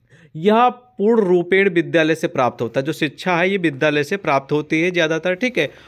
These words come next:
और एक निर्धारित पाठ्यक्रम, भैया आपको जैसे कि आप मान लीजिए कि एक निर्धारित पाठ्यक्रम होता है कि भैया आपको दस लेसन हैं,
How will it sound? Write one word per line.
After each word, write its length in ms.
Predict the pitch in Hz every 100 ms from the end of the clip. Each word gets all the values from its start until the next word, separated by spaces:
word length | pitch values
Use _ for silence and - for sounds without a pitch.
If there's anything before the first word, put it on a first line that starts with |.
| - -
और 300 | 185 233 208
एक 240 | 202 220
निर्धारित 600 | 202 190 160 135 165 175
पाठ्यक्रम, 420 | 147 123 131 139 131
भैया 240 | 143 170 151
आपको 360 | 147 151 160
जैसे 220 | 147 135 151
कि 120 | 143
आप 240 | 135 135 131
मान 180 | 131 127
लीजिए 240 | 127 131
कि 220 | 131 131 131 - - -
एक 100 | 139
निर्धारित 460 | 127 131 117 131 135
पाठ्यक्रम 420 | 127 110 131 139
होता 280 | 131 117 117
है 60 | 127
कि 80 | 120
भैया 340 | 113 139 139 -
आपको 580 | 120 120 120 - 170 - 120
दस 280 | 143 147 135
लेसन 400 | 120 104 131 110
हैं, 220 | 185